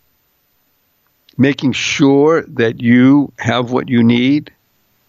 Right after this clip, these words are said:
Gratitude. You can't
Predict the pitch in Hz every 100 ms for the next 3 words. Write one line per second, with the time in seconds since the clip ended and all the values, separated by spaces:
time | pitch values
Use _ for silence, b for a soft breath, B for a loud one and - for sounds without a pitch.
0 | _ _ _ _ _ _ - 113 123 127
1 | - 98 85 - _ _ _ _ _ _
2 | B B - 175 - - 208 214 214 -